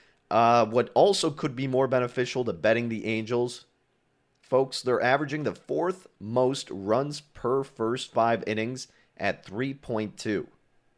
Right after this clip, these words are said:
On the road, it's even better, four point four three, compared to at home, two point four. Now, the Sox are averaging the twenty-fourth most, one point seven two. No bueno, ladies and gentlemen.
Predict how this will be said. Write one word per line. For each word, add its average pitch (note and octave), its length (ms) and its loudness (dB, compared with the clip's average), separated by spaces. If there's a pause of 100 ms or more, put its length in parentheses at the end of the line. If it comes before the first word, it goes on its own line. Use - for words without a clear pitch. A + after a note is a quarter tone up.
(140)
On E3 160 6
the C#3+ 100 4
road, D3 500 6
it's D#3+ 200 -6
even E3 280 0
better, E3+ 320 8
four A3 380 4
point F#3 380 2
four D#3+ 260 4
three, G#3+ 340 -4
compared D3+ 520 0
to D3+ 180 4
at B2 140 10
home, E3 380 4 (280)
two E3 200 -2
point D3+ 360 0
four. F#3 380 2 (760)
Now, B2+ 160 2
the A2 140 0
Sox C#3+ 720 2
are A2 160 0
averaging C3+ 420 2
the F#2+ 80 -8
twenty-fourth C#3 720 -4
most, - 400 -14 (320)
one A#2+ 300 -2
point B2+ 380 -4
seven A#2+ 440 2
two. D#2+ 260 -4
No A#2+ 240 4
bueno, A#2+ 440 0
ladies E2 400 -4
and E2 100 -12
gentlemen. E2 380 -6